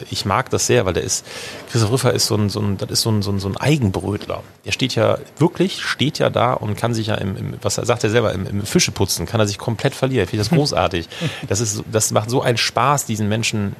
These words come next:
Speaker 1: über das, was er tut, zu reden. Und immer nicht vergessen, ne, wenn du, ich glaub, der macht das seit über zwanzig Jahren jetzt im Herrlin, über zwanzig Jahre als angestellter Küchenchef seine eigene Handschrift so zu schärfen, so zu,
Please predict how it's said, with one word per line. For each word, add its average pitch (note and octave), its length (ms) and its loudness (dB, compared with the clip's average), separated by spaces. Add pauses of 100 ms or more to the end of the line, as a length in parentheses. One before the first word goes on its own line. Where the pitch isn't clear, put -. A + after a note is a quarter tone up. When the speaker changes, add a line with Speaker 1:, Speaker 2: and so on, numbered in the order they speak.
Speaker 1:
über G#2 360 0 (300)
das, - 220 2
was G#2+ 140 0
er G2+ 100 -2
tut, - 220 -8
zu - 120 -4
reden. A2 260 0 (320)
Und G#2 100 -4
immer D#3+ 160 4
nicht D3 140 2
vergessen, B2 420 2
ne, G2+ 120 2
wenn A2+ 120 0
du, - 40 -2
ich A2+ 140 -6
glaub, B2 160 0
der A#2 100 -4
macht A#2 140 -2
das A2+ 100 -2
seit A2 140 0 (280)
über E3+ 240 2
zwanzig A#2+ 380 0
Jahren A#2+ 260 2
jetzt - 180 -4
im F#2+ 60 -6
Herrlin, G#2 520 0
über G3+ 340 0
zwanzig D3+ 400 -2
Jahre B2+ 360 0 (340)
als - 200 0
angestellter D3+ 520 4
Küchenchef A2+ 460 -2
seine G2+ 220 -2
eigene C#3+ 300 2
Handschrift C3 360 2
so C3+ 80 -2
zu - 140 -4
schärfen, C3+ 480 0
so A#2 120 -2
zu, A#2 280 0